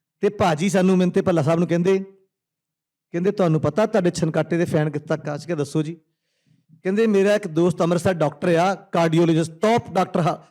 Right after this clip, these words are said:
ਹਾਰਟ ਸਪੈਸ਼ਲਿਸਟ। ਜਦੋਂ ਉਹ ਮਰੀਜ਼ ਦੇਖਦਾ, ਓ ਪੀ ਡੀ, ਦੋ ਢਾਈ ਸੌ ਬੰਦੇ ਰੋਜ਼ ਓ ਪੀ ਡੀ 'ਚ ਉਹ ਅਟੈਂਡ ਕਰਦੇ ਡਾਕਟਰ ਸਾਹਿਬ, ਤੇ ਪਰਚੀ ਤੇ ਦਵਾਈਆਂ ਤਾਂ ਲਿਖਦੇ ਹੀ ਆ,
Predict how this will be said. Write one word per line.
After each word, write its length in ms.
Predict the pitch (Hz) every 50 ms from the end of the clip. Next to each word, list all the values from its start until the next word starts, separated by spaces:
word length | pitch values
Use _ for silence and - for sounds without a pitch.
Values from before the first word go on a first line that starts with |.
| _ -
ਹਾਰਟ 160 | 185 190 -
ਸਪੈਸ਼ਲਿਸਟ। 540 | - - 147 185 - 135 160 143 - - - - _ _ _ _ _ _ _ _ _ _ _ _ _ _ -
ਜਦੋਂ 300 | 180 180 214 220 226 233
ਉਹ 40 |
ਮਰੀਜ਼ 340 | 208 202 196 202 208 208 175
ਦੇਖਦਾ, 220 | 202 185 165 196 208
ਓ 120 | 208 196
ਪੀ 160 | 196 214 214
ਡੀ, 120 | 202 214 208
ਦੋ 200 | 151 185 202 202
ਢਾਈ 180 | 208 214 185
ਸੌ 140 | 170 - 202
ਬੰਦੇ 220 | 185 185 175 196
ਰੋਜ਼ 200 | 190 214 190 170 - - -
ਓ 80 | 185 175
ਪੀ 120 | - 190
ਡੀ 120 | 180 190 165
'ਚ 60 | 180
ਉਹ 200 | 180 190 190 -
ਅਟੈਂਡ 460 | - - - _ 165 180 185 180 190
ਕਰਦੇ 240 | 170 170 147 156 226
ਡਾਕਟਰ 180 | 220 202 -
ਸਾਹਿਬ, 240 | - 190 180 156 - - - _ _ _ _ _ _ _
ਤੇ 120 | - 240
ਪਰਚੀ 420 | 254 240 - 220 208 - - 220 247
ਤੇ 360 | 214 247 220 180 135 131 - _ _ _ _ _ _ _ _ _ _ _ _ 143
ਦਵਾਈਆਂ 380 | 135 175 190 190 196 214 247
ਤਾਂ 80 | 220 240
ਲਿਖਦੇ 260 | 214 190 180 165 233
ਹੀ 120 | 262 247 240
ਆ, 160 | 196 160